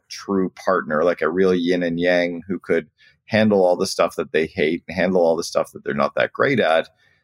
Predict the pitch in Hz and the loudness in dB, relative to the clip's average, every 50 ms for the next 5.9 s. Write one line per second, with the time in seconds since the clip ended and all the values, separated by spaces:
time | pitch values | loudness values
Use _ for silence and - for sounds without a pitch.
0 | _ _ - 104 95 - - - - - 120 123 120 110 98 - - - - - | _ _ -8 -6 -6 -6 -10 -10 -2 0 2 2 4 2 0 -2 -6 -10 -10 -10
1 | - - 123 131 143 147 131 113 98 - 95 - - - 92 82 82 82 82 82 | -4 -2 0 0 2 2 2 0 0 0 -2 -4 -4 -4 -4 -4 -2 0 2 2
2 | 82 82 82 80 - - 82 90 87 82 82 85 80 85 87 85 - 92 87 87 | 2 2 0 -2 -4 -2 0 0 0 2 0 0 0 0 -2 -2 -2 -2 -2 -2
3 | 82 78 78 76 80 85 - - 78 76 98 104 92 69 60 - - - - 87 | -2 -2 -2 -4 -4 -6 -8 -6 -2 0 2 2 2 0 -2 -4 -8 -6 -6 -4
4 | 90 87 85 - - - 85 87 90 82 85 85 78 82 82 82 90 82 78 78 | -4 -2 -4 -2 0 0 2 2 2 0 0 0 2 2 2 0 0 -2 0 -2
5 | 73 - - - - - - - 87 85 92 104 120 135 135 - - - | -4 -4 -2 -2 -4 -4 -2 -4 -2 0 2 2 2 2 0 -2 -8 -12